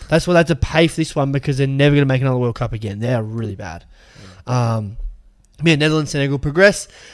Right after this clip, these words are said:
Group B, Group B was, was, was exciting. England getting through on seven points,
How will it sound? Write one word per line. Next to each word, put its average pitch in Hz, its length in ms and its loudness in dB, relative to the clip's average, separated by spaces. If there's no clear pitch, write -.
Group 254 220 6
B, 196 300 8
Group 220 260 0
B 214 160 6
was, 214 260 2
was, 175 240 4
was 147 180 0
exciting. 156 520 4
England 170 480 0
getting 160 220 2
through 156 240 2
on 156 80 0
seven 156 340 -2
points, 151 640 -4